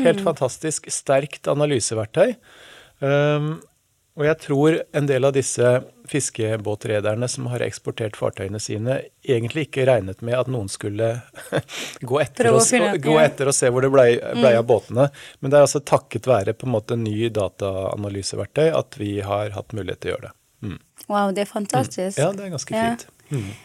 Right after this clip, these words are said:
Speaker 2: Men Per Erik, på hvilken måte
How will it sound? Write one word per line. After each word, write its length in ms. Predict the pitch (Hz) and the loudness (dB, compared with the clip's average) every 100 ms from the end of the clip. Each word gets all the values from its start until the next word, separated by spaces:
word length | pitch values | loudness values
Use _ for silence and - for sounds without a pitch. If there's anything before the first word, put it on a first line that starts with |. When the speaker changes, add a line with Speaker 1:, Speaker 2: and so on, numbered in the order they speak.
| - - | -16 0
Speaker 2:
Men 240 | 240 240 | 2 2
Per 140 | - 190 | 2 2
Erik, 500 | - 180 190 - - - _ | 0 -2 -6 -12 -20 -20 _
på 100 | 233 | -6
hvilken 360 | 214 240 - 269 | -4 -6 -4 0
måte 720 | 226 220 214 - - - 214 | 2 0 -2 -4 -2 -2 -4